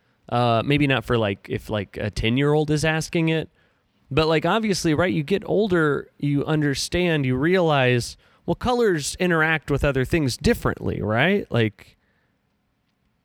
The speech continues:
you can't really blanket have a favorite color 'cause, 'cause what, what color are you putting with it? Or what is it getting put on? It should be, what's your favorite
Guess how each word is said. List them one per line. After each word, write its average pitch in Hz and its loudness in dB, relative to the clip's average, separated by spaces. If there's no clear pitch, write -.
you 143 -6
can't 196 0
really 156 0
blanket 143 0
have 123 0
a 110 -2
favorite 123 -2
color 185 0
'cause, 123 -2
'cause 123 -2
what, 139 2
what 151 0
color 165 0
are 151 0
you 139 -6
putting 147 -4
with 226 0
it? - -4
Or 123 0
what 160 2
is 160 -2
it 151 -8
getting 190 -2
put - -2
on? 254 -2
It 135 -6
should 170 -2
be, 180 2
what's 180 0
your 226 -4
favorite 196 -2